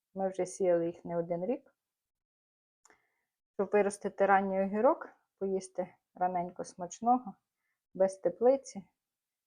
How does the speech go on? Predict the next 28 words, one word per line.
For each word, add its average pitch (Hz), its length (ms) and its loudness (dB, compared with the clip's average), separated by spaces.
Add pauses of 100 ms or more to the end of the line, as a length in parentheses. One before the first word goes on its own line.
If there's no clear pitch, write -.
(300)
то - 80 -20
це - 140 -2
якраз 202 340 -2
підходить 190 640 -4
цей 180 300 -6
гібрид 170 400 0
Мертус. - 540 -6 (320)
Ми 185 60 -4
його 180 140 0
вирощуємо 180 500 -4
на 170 60 -8
підвіконні. 165 680 -8 (1120)
Насіння 190 500 -4
і 175 160 -8
не 185 160 -2
свіже, 214 520 -2 (300)
пакування 175 460 0
двадцять 175 420 -4
другого 175 260 0
року. 214 360 -4 (960)
Купили 190 440 -2
їх 180 400 -6
і 175 40 -12
потрошку 180 520 -4
кожного 170 400 -2
року 180 280 -2
сію. 156 500 -6 (1300)
Але 220 380 0